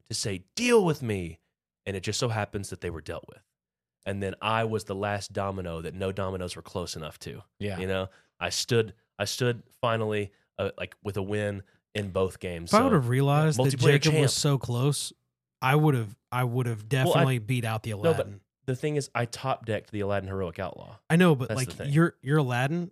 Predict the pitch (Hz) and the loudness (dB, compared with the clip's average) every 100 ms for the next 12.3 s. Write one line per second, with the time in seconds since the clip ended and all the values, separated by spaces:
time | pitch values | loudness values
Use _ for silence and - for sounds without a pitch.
0 | _ 131 120 98 117 113 123 104 95 92 | _ -2 -2 -4 -10 -6 -4 -4 -8 -14
1 | 90 - 117 - - 131 180 175 151 120 | -14 -8 -8 -8 -2 2 6 6 6 6
2 | 139 127 147 139 123 135 143 180 151 131 | 4 2 2 0 0 -2 0 2 2 2
3 | 135 - 135 139 127 131 143 151 123 - | -2 -2 -4 -2 0 0 2 0 -2 -4
4 | 123 147 120 139 143 156 170 175 - _ | -2 -2 -2 -4 0 2 2 0 -6 _
5 | _ _ _ _ 123 139 156 147 - _ | _ _ _ _ 0 4 4 2 -2 _
6 | _ _ _ 147 165 - 156 139 104 107 | _ _ _ 2 4 4 2 2 0 0
7 | 101 92 - - 139 139 - 170 156 113 | 0 -2 -6 -2 0 0 2 4 4 0
8 | 139 127 - - - 156 160 165 131 175 | 0 0 -4 -12 -2 0 4 2 2 2
9 | 220 220 147 120 233 196 - 101 98 147 | 4 4 4 6 6 6 2 -2 2 4
10 | 117 80 117 - _ 156 151 147 123 190 | 4 2 -6 -8 _ -2 2 2 2 0
11 | 226 220 151 - 156 131 175 151 139 135 | 2 2 0 0 0 0 0 0 0 0
12 | 180 117 - | 0 -2 -8